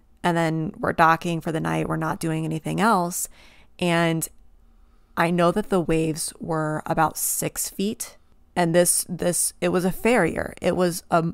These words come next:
boat meant to shuttle people and cars. There were a lot of cars. There were a lot of people. It was the last boat.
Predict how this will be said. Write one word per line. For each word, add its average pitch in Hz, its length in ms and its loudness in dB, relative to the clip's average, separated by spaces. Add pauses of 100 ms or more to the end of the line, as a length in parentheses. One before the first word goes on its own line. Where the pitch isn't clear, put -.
(160)
boat 185 420 4
meant 175 480 -4
to - 140 -6
shuttle 170 540 -2
people 202 500 0
and 165 220 -2
cars. 170 420 0
There 202 140 -2
were 170 100 0
a 160 80 0
lot 156 220 -2
of - 80 -12
cars. 165 340 -4
There 160 100 -6
were 160 140 -4
a 156 80 -2
lot 156 200 -2
of 165 100 -10
people. 165 340 -2
It 160 80 -2
was 165 120 -4
the 160 80 -2
last 160 360 -2
boat. 123 300 -2